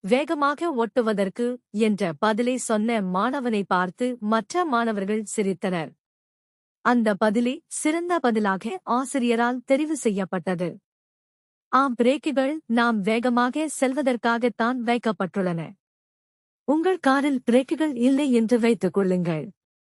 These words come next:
நீங்கள் உங்கள் காரை எவ்வளவு வேகமாக ஓட்டுவீர்கள்? நிச்சயமாக உங்களால் வேகமாக ஓட்ட முடியாது. பிரேக்குகள் இருப்பதனால் மட்டுமே நாம் விரும்பும் இடத்துக்கு வேகமாக செல்வதற்கான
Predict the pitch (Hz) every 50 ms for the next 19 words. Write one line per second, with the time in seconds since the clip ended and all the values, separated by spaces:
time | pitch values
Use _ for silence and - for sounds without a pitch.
0 | _ _ _ _ _ _ _ _ _ _ 240 254 330 349 339 320 320 320 320 -
1 | - 320 339 349 381 381 330 - 277 262 269 277 277 277 285 262 208 208 226 247
2 | 254 240 330 339 359 339 349 311 226 233 233 233 247 233 220 226 226 220 - 254
3 | 240 208 208 202 - 233 202 202 190 175 160 180 185 208 277 427 - _ _ _
4 | _ _ _ _ _ _ _ _ _ _ _ _ _ _ - 254 330 - - -
5 | 381 392 359 330 302 302 - 330 339 339 247 247 247 233 240 233 240 233 240 240
6 | 214 190 180 220 226 240 233 247 226 226 226 226 - 262 302 294 247 220 247 240
7 | - 285 254 226 214 185 196 185 185 175 170 151 175 165 - - _ _ _ _
8 | _ _ _ _ _ _ _ _ _ _ _ _ _ _ 269 277 320 349 - 392
9 | 359 349 349 349 330 214 247 240 247 - 262 254 247 240 247 240 247 247 220 214
10 | 208 185 - 233 220 226 247 277 277 254 220 220 226 226 226 208 180 214 226 269
11 | 294 294 320 302 285 240 220 233 233 - 226 214 - - 233 214 190 190 220 226
12 | 226 226 220 214 208 214 202 247 262 254 - - 254 254 254 285 247 254 240 -
13 | 247 240 240 247 247